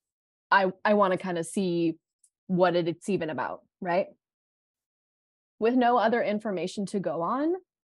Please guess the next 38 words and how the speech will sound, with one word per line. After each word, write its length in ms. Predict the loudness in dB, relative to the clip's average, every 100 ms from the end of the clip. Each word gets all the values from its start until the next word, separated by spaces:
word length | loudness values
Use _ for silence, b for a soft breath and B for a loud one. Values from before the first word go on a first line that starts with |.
| _ _ _ _ _
I 100 | -4 0
gave 260 | 0 2
her 300 | 2 2 0 -6
a 60 | -14
quick, 500 | -2 0 0 -2 -14 -8
you 120 | -4
know, 80 | 0
I 100 | -2
was 140 | -4
doing, 340 | -6 -4 -2 -4
I 60 |
think, 200 | -4 -6
twenty-minute 460 | -4 -4 -2 -2 -6
sessions 340 | -10 -8 -8 -6
that 160 | -4
day. 160 | -2 -2
I 40 |
just 160 | -4 -4
gave 160 | -6 -2
her 260 | 0 0
a 40 | -4
quick 260 | -4 -6 -4
twenty-minute 440 | -6 -4 -4 -4
session. 560 | -8 -4 -4 -2 -6 _ _ _ _ _ -4
And 120 | -2
at 80 | 0
the 140 | 2
end 240 | 4 6 6
of 100 | 6
it, 240 | 2 0
she 140 | -6
sat 320 | -4 2 2 2
up 320 | 2 0 -4
and 140 | -10 -6
she 140 | -4
said, 400 | 2 2 2 -2 _ _ -2
"You 120 | 2
know, 380 | 2 2 2